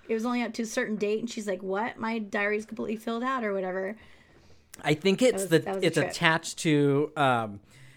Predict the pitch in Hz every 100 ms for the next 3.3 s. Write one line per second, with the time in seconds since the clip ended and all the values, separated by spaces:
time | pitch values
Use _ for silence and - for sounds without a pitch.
0 | - 170 - 180 151 170 165 147 127 131
1 | 120 131 120 - 117 110 107 104 98 -
2 | - - - 170 233 220 - - 294 -
3 | 320 - -